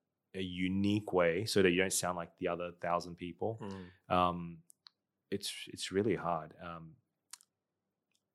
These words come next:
Speaker 1: yeah, I don't really have a good answer. I think you
Speaker 2: Well, there's,
Speaker 1: yeah.
Speaker 2: there's, well, then there's no one size fits all, is there? There's
Speaker 1: Yeah.
Speaker 2: no, uh, there's no,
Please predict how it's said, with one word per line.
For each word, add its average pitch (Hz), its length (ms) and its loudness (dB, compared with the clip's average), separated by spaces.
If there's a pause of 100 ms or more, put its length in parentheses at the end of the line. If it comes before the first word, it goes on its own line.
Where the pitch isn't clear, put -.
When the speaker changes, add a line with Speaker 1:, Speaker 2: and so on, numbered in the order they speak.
Speaker 1:
yeah, 85 240 -2
I 87 60 2
don't 120 120 6
really 120 120 2
have 78 100 -4
a 76 40 -12
good 80 140 -12
answer. 78 320 -8
I 80 60 -14
think 110 180 -2
you 95 120 -4
Speaker 2:
Well, 120 100 10
there's, 120 240 4
Speaker 1:
yeah. 82 60 -10 (100)
Speaker 2:
there's, 110 260 -6
well, 104 200 6
then 107 160 0
there's 104 160 2
no 98 100 10
one 87 220 -2
size 80 440 0
fits - 260 -8
all, 90 180 2
is 87 100 -8
there? 80 80 -10
There's 87 180 -8
Speaker 1:
Yeah. 95 120 8 (160)
Speaker 2:
no, 85 240 -14
uh, 85 160 -16 (1500)
there's 101 140 -2
no, 101 180 4